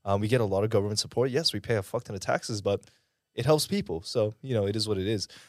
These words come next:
Um, but there's people out there, and this is what I used to say, right? It's a can't complain mentality, right? Like, we, our suffering,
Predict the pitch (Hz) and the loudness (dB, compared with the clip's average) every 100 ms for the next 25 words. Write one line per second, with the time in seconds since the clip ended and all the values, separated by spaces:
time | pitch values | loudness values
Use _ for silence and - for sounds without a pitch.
0 | _ - 107 98 92 _ 147 147 - 214 | _ 4 6 6 0 _ 0 2 0 2
1 | 226 113 165 110 98 101 _ _ _ 135 | 4 4 4 2 2 0 _ _ _ 2
2 | 143 160 175 151 120 113 104 - 90 87 | 4 4 4 4 6 2 2 2 2 0
3 | 90 95 _ _ _ - - _ _ _ | -2 -4 _ _ _ -20 -20 _ _ _
4 | 127 135 120 - 147 - 127 127 117 98 | 2 4 4 2 0 0 -2 0 0 -2
5 | 92 98 92 60 57 73 92 - - _ | -4 -4 -4 -4 -4 -4 -4 -8 -20 _
6 | - 117 120 180 208 - _ _ - 175 | 0 2 4 2 2 -6 _ _ 4 6
7 | - 131 117 147 170 226 214 | 6 4 2 -2 -4 -6 -12